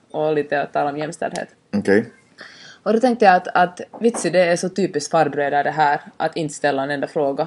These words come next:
Speaker 1: Att inte vara in-, överhuvudtaget intresserad av någon annan, utan bara känna att man har rätten att spotta ut, spy ut sina åsikter.
Speaker 2: Ja.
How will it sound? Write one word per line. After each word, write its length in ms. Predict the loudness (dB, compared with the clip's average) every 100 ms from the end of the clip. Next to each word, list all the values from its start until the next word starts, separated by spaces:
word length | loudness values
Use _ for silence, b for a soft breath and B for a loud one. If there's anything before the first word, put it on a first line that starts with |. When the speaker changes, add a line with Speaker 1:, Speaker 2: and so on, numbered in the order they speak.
| 0
Speaker 1:
Att 100 | 0
inte 180 | 2 2
vara 100 | 2
in-, 60 | 0
överhuvudtaget 500 | 0 2 4 4 4
intresserad 640 | -2 -4 2 2 4 4
av 100 | 2
någon 120 | 0 -2
annan, 280 | -2 -4
utan 260 | -6 -4 0
bara 280 | 4 4 2 b b b b _ _ _ _ -4
känna 260 | 0 2 2
att 100 | 0
man 120 | -2
har 120 | 2
rätten 340 | 4 2 0 2
att 320 | 0 -2 -10
spotta 580 | -8 -4 0 0 2 2
ut, 180 | 2 0
spy 180 | -2
ut 180 | 0 0
sina 240 | -2 -2 -2
åsikter. 560 | -4 -8 -2 -2 -2 -10 _ _ _ _ _ _
Speaker 2:
Ja. 280 | 4 4 4